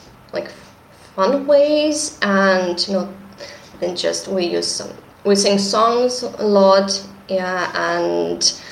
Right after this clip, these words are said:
but actually now I, I prefer to teach only adults.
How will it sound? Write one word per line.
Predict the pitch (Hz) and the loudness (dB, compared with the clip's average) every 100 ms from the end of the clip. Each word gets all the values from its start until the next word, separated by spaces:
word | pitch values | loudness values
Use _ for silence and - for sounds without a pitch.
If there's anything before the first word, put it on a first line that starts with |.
| - - - | -20 -14 -2
but | 196 - | -2 -2
actually | - 349 - 330 330 311 285 | -4 -4 0 2 2 4 4
now | 240 247 269 277 - | 4 4 4 2 0
I, | 208 208 208 208 208 202 202 - - - - - - | 0 2 2 2 0 -4 -6 -16 -20 -20 -20 -6 0
I | 202 | 0
prefer | 208 202 196 196 190 | 0 -2 2 2 0
to | - | -6
teach | 185 190 - 208 | -4 -4 -4 0
only | 190 185 - | 2 2 0
adults. | 180 180 180 190 - - | -2 0 0 -2 -6 -12